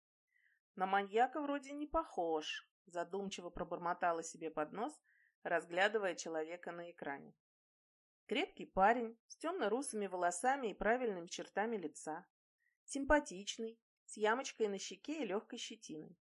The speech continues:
Посмотрела информацию о нём – но кроме даты рождения и размытых фраз об интересах ничего указано не было. Ни город, ни профессия, ни возраст. Постучала ноготком по экрану, думая, что ответить.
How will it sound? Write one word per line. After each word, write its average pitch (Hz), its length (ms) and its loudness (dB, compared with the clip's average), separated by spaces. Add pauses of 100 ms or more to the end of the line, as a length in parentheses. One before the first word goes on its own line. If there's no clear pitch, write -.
(540)
Посмотрела 269 600 0
информацию 226 720 2
о 226 40 0
нём – 226 300 -8 (320)
но 226 140 2
кроме 247 280 2
даты 247 280 6
рождения 226 580 2
и - 80 0
размытых 220 520 0
фраз 208 280 4
об 190 140 0
интересах 226 560 -2
ничего 233 420 -2
указано 226 460 2
не 214 240 0
было. 143 300 -8 (520)
Ни 349 140 -2
город, 240 420 4
ни 208 100 -2
профессия, 202 640 -2
ни 185 160 -4
возраст. 202 520 0 (1000)
Постучала 220 480 0
ноготком 196 500 -2
по 185 140 -6
экрану, 240 380 2
думая, 190 320 -2
что 196 260 0
ответить. 156 580 -8